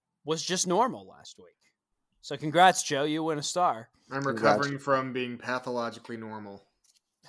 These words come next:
Speaker 1: <laughs>
Speaker 3: Congrats, congrats on not getting covid like the rest of us.
Speaker 2: That you know of.
Speaker 3: That's true. It's very true.
Speaker 1: That's true. All right. But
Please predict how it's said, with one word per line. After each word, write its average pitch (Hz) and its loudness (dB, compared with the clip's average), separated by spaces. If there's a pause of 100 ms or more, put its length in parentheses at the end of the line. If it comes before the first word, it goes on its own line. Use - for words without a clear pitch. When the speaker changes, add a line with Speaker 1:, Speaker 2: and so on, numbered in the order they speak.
(140)
Speaker 1:
<laughs> - 0
Speaker 3:
Congrats, 120 6
congrats 143 8
on 135 4
not 131 8
getting 123 2
covid 85 -4
like 87 -8
the - -10
rest - -10
of 76 -14
us. - -18 (540)
Speaker 2:
That 92 -12
you 92 -16
know 151 -10
of. 87 -14 (680)
Speaker 3:
That's 90 -2
true. 117 0
It's 92 -8
very 90 0
true. - -12 (440)
Speaker 1:
That's 101 -18
true. 98 -20 (500)
All 226 10
right. 226 6 (360)
But 240 12